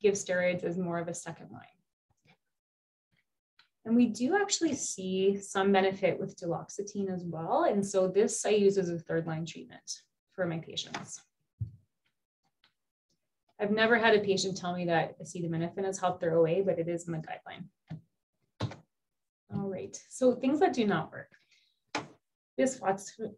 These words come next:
bisphosphonates, glucosamine, Plaquenil, methotrexate, and other, um,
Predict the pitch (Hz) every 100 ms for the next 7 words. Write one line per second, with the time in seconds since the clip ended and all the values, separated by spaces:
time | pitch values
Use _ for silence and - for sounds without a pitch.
0 | _ 262 - 196 196 - 226 214 208 202
1 | 202 - - 214 214 196 - 190 185 180
2 | 180 160 - _ - 180 - 190 180 175
3 | 175 175 - - 190 196 196 170 - 208
4 | 226 185 185 - 180 185 185 185 180 -
5 | 180 180 175 175 180